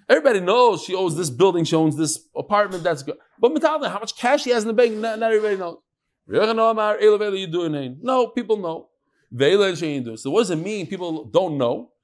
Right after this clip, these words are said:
Kol she'yosheves kav and Lavan lo chazim v'dinas hayam. She got a Yerusha in a different country. On that, and that's what's interesting.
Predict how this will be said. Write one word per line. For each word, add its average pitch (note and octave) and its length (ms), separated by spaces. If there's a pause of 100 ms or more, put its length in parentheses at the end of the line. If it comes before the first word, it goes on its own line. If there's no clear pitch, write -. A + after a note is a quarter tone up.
(600)
Kol C4+ 220
she'yosheves B3 440
kav A3 480
and G3 80
Lavan A3+ 200
lo G3 80
chazim G#3 280
v'dinas G3+ 320
hayam. F3 300 (920)
She - 160
got C#4 140
a E4 40
Yerusha D4+ 680
in G3+ 80
a A3 40
different C4+ 220
country. A3+ 420 (1800)
On C3 180
that, B3+ 520
and D#3+ 100
that's A3 240
what's G#3+ 220
interesting. D3 520